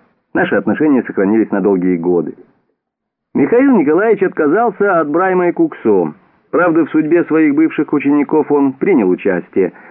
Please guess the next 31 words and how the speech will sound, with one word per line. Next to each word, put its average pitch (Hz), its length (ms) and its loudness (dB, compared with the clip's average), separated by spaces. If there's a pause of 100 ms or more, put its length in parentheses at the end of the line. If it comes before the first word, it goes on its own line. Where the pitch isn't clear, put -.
(180)
помог 147 440 2
Куксо 135 400 -2
устроиться 107 760 2
в - 60 -10
клоунскую 110 640 2
группу 104 400 0
Константина 107 580 0
Бермана, 117 460 0 (420)
а 120 200 2
Брайму 208 440 2
поступить 180 520 -2
в - 120 -4
цирковое 170 400 2
училище. 104 640 -2 (880)
Борис 127 280 2
Романов 139 480 0
после 104 260 -2
разрыва 101 420 0
с 92 40 -8
Карандашом 101 640 -2 (540)
ушел 214 300 2
в 202 40 4
очередной 180 480 0
отпуск, 101 720 0
сказав, 123 340 0
что 123 160 0
свою 180 340 0
судьбу 185 520 2
он 160 140 0
будет 143 240 0
устраивать 117 500 0